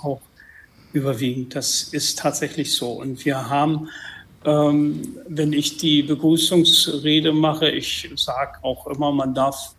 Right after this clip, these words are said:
in der onkologischen Klinik gute Laune haben und man soll die sogar haben.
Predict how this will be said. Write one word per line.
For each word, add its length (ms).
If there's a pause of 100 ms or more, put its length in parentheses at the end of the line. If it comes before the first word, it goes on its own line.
in 200
der 400
onkologischen 800
Klinik 640
gute 240
Laune 460
haben 200
und 240
man 180
soll 260
die 140
sogar 500
haben. 300